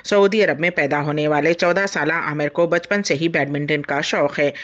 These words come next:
उनका ताल्लुक उस खेल से मोहब्बत करने वाले एक अनोखे ख़ानदान से है, जहां ज़्यादातर हिंदुस्तानी क्रिकेट के अलावा कुछ नहीं जानते। जब गोपी चंद ने बरतानिया में ऑल इंग्लैंड बैडमिंटन चैंपियनशिप जीती तो बहुत कम हिंदुस्तानियों ने खुशियां मनाई थीं,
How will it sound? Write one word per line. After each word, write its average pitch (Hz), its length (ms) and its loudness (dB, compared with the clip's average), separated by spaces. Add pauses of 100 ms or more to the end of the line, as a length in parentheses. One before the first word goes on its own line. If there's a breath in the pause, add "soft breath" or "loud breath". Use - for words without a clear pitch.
(220 loud breath)
उनका 202 280 4
ताल्लुक 165 340 -2
उस 175 120 -2
खेल 147 220 0
से 165 160 2
मोहब्बत 170 380 -2
करने 147 280 -2
वाले 151 260 2
एक 175 140 0
अनोखे 175 320 -2
ख़ानदान 147 440 -2
से 147 180 0
है, 147 160 2
जहां 180 300 0
ज़्यादातर 185 460 0
हिंदुस्तानी 151 540 -2
क्रिकेट 180 340 -4
के 208 100 2
अलावा 151 340 0
कुछ 185 260 -4
नहीं 147 240 -4
जानते। 147 480 2 (1040 loud breath)
जब 202 300 4
गोपी 180 280 2
चंद 151 220 -2
ने 165 100 2
बरतानिया 147 540 -2
में 156 200 -2
ऑल 185 280 -2
इंग्लैंड 156 420 -2
बैडमिंटन 151 480 -2
चैंपियनशिप 143 540 -2
जीती 147 240 0
तो 180 180 2
बहुत 185 280 -2
कम 202 160 0
हिंदुस्तानियों 151 680 -2
ने 175 120 0
खुशियां 147 380 -2
मनाई 151 360 0
थीं, 151 200 -6